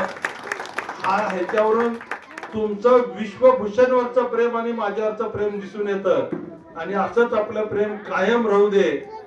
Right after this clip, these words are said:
आपले आशीर्वाद कायम माझ्या पाठीमागे राहू दे. तुमच्या आशीर्वादाच्याच जोरावरच मी सोलापूरचा कायापालट केल्याशिवाय सोडणार नाही.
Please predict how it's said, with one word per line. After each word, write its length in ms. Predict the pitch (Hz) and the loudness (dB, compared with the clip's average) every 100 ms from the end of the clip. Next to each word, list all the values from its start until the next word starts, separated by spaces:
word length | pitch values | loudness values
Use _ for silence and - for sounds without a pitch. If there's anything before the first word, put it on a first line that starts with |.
| - | -10
आपले 300 | 170 160 190 | -4 -4 -2
आशीर्वाद 500 | 196 - 208 202 208 | 0 0 0 0 2
कायम 440 | 202 - 185 208 233 | 0 -2 0 2 2
माझ्या 300 | 214 202 202 | 2 2 0
पाठीमागे 580 | 196 190 202 196 190 190 | 0 -2 0 -2 0 0
राहू 200 | 185 180 | 2 2
दे. 220 | 180 147 - - - - | 2 2 0 -10 -16 -12
तुमच्या 320 | 185 180 220 | -10 -2 2
आशीर्वादाच्याच 800 | 196 196 220 226 220 226 226 269 - | 2 4 4 6 6 6 2 -2 2
जोरावरच 600 | 226 226 220 220 208 180 - - - - 208 | 4 6 4 4 4 2 -2 -16 -18 -10 -6
मी 80 | |
सोलापूरचा 640 | 202 202 196 202 202 202 196 | 0 4 4 4 2 0 -4
कायापालट 680 | 196 180 196 196 190 202 | 0 0 2 0 4 4
केल्याशिवाय 600 | 190 - 190 190 185 202 | 2 0 2 2 4 2
सोडणार 500 | 196 196 180 196 202 | 2 -2 0 4 4
नाही. 200 | 196 180 | 2 -2